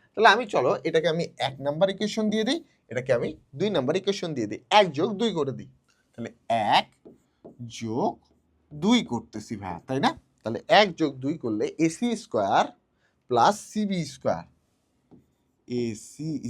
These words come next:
স্কয়ার plus সিবি কে আমি একটু গুছাই, বিসি স্কয়ারই লিখে দিলাম, is equal to, এখানে পাচ্ছি এবি into বিডি আর ওখানে পাচ্ছি এবি into বিডি। দুইটার ক্ষেত্রে কি বিডি পাচ্ছি? একটু ওয়েট,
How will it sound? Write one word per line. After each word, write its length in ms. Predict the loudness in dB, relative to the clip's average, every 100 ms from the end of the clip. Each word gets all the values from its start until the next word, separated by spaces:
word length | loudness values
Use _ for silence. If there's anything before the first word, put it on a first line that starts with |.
| -12
স্কয়ার 380 | -8 -4 2 2 2
plus 180 | -4 -6 -4
সিবি 240 | -4 -2
কে 60 | -2
আমি 80 | -2 -2
একটু 100 | -4 -4
গুছাই, 320 | -2 0 0 0
বিসি 320 | 2 2 0 -4 -4
স্কয়ারই 340 | -2 0 0 -2 -8 _ -4
লিখে 200 | -2 -2 -4
দিলাম, 200 | -6 -10 _ -8
is 100 | -6 -6
equal 360 | -4 0 2 0 -4
to, 100 | -6 -2 -2 -4 _ _ _ -4
এখানে 220 | 2 4 4
পাচ্ছি 360 | 0 -4 -10 -8 -8 -6 -2 -2
এবি 240 | -2 -4 -4
into 180 | -6 -8 -6
বিডি 260 | -6 4 6
আর 60 | 6
ওখানে 180 | 2 -4 -6
পাচ্ছি 200 | -6 -8 -6
এবি 200 | -4 -4 -6 -12 _ _ _ _ _ _ _
into 200 | -10 -4 -4 -2
বিডি। 260 | -2 -2 -8 -16 _ _ _ _ _ _ _ _
দুইটার 220 | -4 0 0
ক্ষেত্রে 180 | -2 -4
কি 60 | -4 -4
বিডি 160 | -2 -2
পাচ্ছি? 300 | -4 -8 -18 -20 _ _ _ _
একটু 140 | _ -6
ওয়েট, 160 | -6 -6